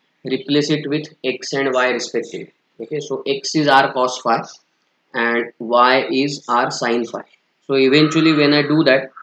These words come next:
okay, here I have, as you can see, this is r cos phi, this is r sin phi,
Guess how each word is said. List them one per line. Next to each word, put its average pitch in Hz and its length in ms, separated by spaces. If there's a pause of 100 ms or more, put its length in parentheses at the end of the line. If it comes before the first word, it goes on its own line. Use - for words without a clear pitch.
okay, 117 220
here 131 320
I 127 160
have, 123 280 (460)
as 113 180
you 113 80
can 117 220
see, 123 160 (2750)
this 120 260
is 113 220
r 110 260
cos 107 380
phi, 107 200 (1500)
this 120 260
is 120 240
r 113 240
sin 107 400
phi, 104 160